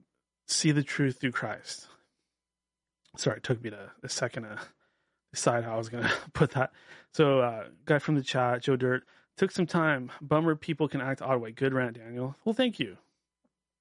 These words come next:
Thank you. I, I sort of <laughs> wanted to talk about that whole topic tonight because, like I said, um, you know, I can't always count on tons of people jumping on, on screen with me.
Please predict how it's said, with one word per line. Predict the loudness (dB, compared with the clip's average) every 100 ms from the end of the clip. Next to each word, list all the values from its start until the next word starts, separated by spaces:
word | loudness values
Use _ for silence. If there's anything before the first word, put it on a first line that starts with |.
| _ -4
Thank | 0 0 0
you. | -10
I, | -4 -4 -6 _ -20 -20 -20 _ _
I | 0
sort | 0 2 4
of | 4 0 -4
<laughs> | 0
wanted | 2 2 0
to | -4
talk | 0 0 0
about | 0 0 0 -2 _ _ _ -12 -2
that | 0 0
whole | -2 2 4 4 -2 _ _ _ _ -8
topic | -4 -2 -2 -4
tonight | -2 0 0 -2 -6
because, | -10 -8 -10 -12 -18 -8 0
like | 2
I | 2
said, | -2 -2 0 0 -4 _ _ _ _ _ _
um, | -12 -12 -18 _ _ -20 -12 0
you | 2
know, |
I | 2
can't | 2 2
always | 4 2 -2
count | -6 -4 -4
on | -8 -12 -16 -20 _ -4
tons | 0 0
of | -2
people | -4 0 0
jumping | 0 -2 -6
on, | -6 -10 -12
on | -8 -6
screen | -6 -6 -8 -8
with | -12
me. | -12 -12